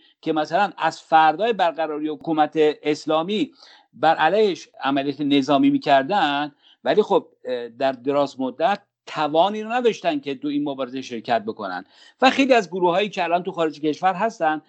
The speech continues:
و ادعای مبارزه می‌کنن، اینا توان شرکت در انقلاب رو ندارن و خوشبختانه این کلمه رو هم، اه، ناپرهیزی نمی‌کنن و، اه، استعمال نمی‌کنن. ولی من دوست دارم به، به عنوان یک ناظر بی‌طرف صحبت بکنم.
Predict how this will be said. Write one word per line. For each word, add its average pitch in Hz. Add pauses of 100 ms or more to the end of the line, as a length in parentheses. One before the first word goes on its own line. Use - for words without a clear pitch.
(160)
و 185
ادعای 190
مبارزه 156
می‌کنن، 143 (260)
اینا 180 (160)
توان 214
شرکت 180
در 214
انقلاب 165
رو 208
ندارن 127 (260)
و 202
خوشبختانه 202
این 202
کلمه 170
رو 180
هم، 180
اه، 139
ناپرهیزی 147
نمی‌کنن 185
و، 175
اه، 170
استعمال 143
نمی‌کنن. 110 (400)
ولی 208
من 170
دوست 214
دارم 208
به، 143
به 143
عنوان 160
یک 214 (240)
ناظر 175
بی‌طرف 190
صحبت 131
بکنم. 101